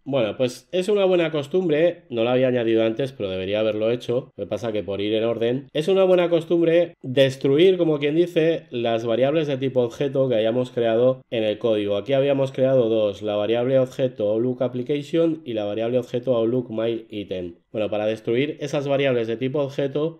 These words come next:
se les asigna el valor nothing, el valor nada. Y así, como quien dice, te aseguras de que lo que hay por ahí dentro ya se destruye y no provoca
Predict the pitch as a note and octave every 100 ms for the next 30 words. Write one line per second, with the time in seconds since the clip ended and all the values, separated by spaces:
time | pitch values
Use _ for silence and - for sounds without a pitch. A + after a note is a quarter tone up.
0 | _ A#2 A2 A#2 G#2 A#2+ B2 C3+ C3+ -
1 | G#2+ G#2 G#2 B2 B2+ B2 A2+ A2+ - G2
2 | F2+ E2+ - G2 F#2+ G#2+ A#2+ - - A2
3 | G2+ E2+ - _ B2 A#2+ C#3+ B2 A2 G#2
4 | G#2+ A#2 C#3+ C#3 C#3 - D3+ D#3 D#3 A#2
5 | B2 C#3+ B2+ A2 A2+ G#2+ - - A2+ A2
6 | A2 A2+ A#2 C3+ C3+ C3+ B2+ C3 B2+ B2
7 | _ A#2+ B2+ C3 A#2 G#2+ G#2 A2+ A#2+ B2
8 | G#2 G2+ G#2+ - C#3 C#3 C3+ C#3+ C3 A#2
9 | G#2+ A2+ A#2 A#2 A2+ A2+ A2+ A#2+ A#2